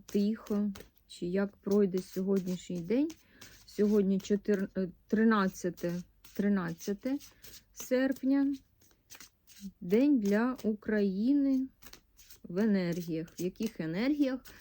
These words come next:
що пройде, як пройде сьогодні день. Давайте витягнемо одну карту. Король чаш. Що означає король чаш?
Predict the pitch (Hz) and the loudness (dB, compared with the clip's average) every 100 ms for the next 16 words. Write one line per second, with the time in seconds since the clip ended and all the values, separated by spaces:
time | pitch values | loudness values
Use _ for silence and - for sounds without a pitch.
0 | - - - - - - 208 254 - 175 | -20 -20 -20 -18 -14 0 2 2 -2 -2
1 | 202 240 208 220 - 208 226 - 196 190 | 2 2 2 0 0 -2 -4 -2 0 0
2 | 190 - 170 185 175 165 151 - 180 - | -6 -6 -4 -4 -4 -6 -6 -10 -12 -14
3 | _ - - _ - _ _ _ _ _ | _ -20 -20 _ -20 _ _ _ _ _
4 | - _ _ _ - 180 180 175 185 - | -20 _ _ _ -14 -10 -8 -8 -10 -4
5 | 269 285 _ _ _ _ _ _ _ _ | -4 -4 _ _ _ _ _ _ _ _
6 | _ _ _ _ _ _ _ 196 214 226 | _ _ _ _ _ _ _ -6 -4 0
7 | 214 208 - 196 190 190 233 269 165 147 | 2 0 0 2 4 4 4 0 -8 -8
8 | - - 180 - _ - _ - - - | -10 -16 -16 -16 _ -20 _ -10 -10 -10
9 | _ _ _ _ _ _ _ _ _ _ | _ _ _ _ _ _ _ _ _ _
10 | _ _ _ _ _ _ _ _ _ - | _ _ _ _ _ _ _ _ _ -2
11 | 196 254 240 - 147 156 - - _ _ | 2 2 0 -6 -10 -10 -18 -20 _ _
12 | _ _ _ _ _ _ _ _ _ _ | _ _ _ _ _ _ _ _ _ _
13 | _ _ _ - _ _ _ - - 285 | _ _ _ -20 _ _ _ -10 2 4
14 | 269 208 196 220 226 208 180 190 202 196 | 4 2 2 0 0 0 -2 0 0 -2
15 | - - - - | -10 -12 -12 -20